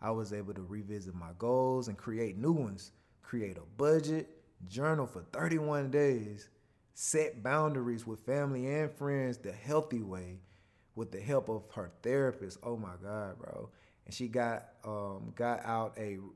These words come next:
she read books at different, oh, she got out and read books at different settings like Starbucks, Barnes and Nobles, and so much more. That was from Bella. Um, I think her Instagram name is, uh, at A H underscore R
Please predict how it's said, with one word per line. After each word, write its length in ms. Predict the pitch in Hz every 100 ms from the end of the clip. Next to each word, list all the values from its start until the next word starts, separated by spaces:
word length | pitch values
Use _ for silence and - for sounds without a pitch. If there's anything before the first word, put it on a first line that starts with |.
| 117 101 -
she 200 | - 107
read 420 | 117 113 92 90
books 460 | 143 165 165 - - _ _ 127
at 180 | 101
different, 320 | 101 135 131 131
oh, 140 | 113
she 160 | 110 110
got 280 | 131 135
out 200 | 135 139
and 180 | 120 104
read 380 | 120 147 151 98
books 240 | 135 131
at 100 | 113
different 320 | 98 127 117 110
settings 420 | 135 139 120 113
like 120 | 85
Starbucks, 760 | - 123 123 117 117 117 113
Barnes 340 | 107 110 107 101
and 120 | 98
Nobles, 340 | 113 117 110
and 180 | 95 87
so 220 | - 120
much 260 | 113 104 -
more. 280 | 95 - - - - _ _ 110
That 120 | 123
was 140 | 120
from 220 | - 98
Bella. 320 | 98 127 110 92 - - _ _ -
Um, 680 | 113 110 104 98 95 101 - -
I 60 | 90 92
think 180 | 110 107
her 180 | 120 -
Instagram 560 | 120 - 113 113 113 107
name 360 | 107 107 98
is, 260 | 98 95 - -
uh, 120 | - - -
at 400 | 120 127 - - _ -
A 300 | 120 143 -
H 560 | 131 147 - - - - _ _ _ -
underscore 800 | 123 131 127 - 135 139 135 -
R 380 | 120 139 156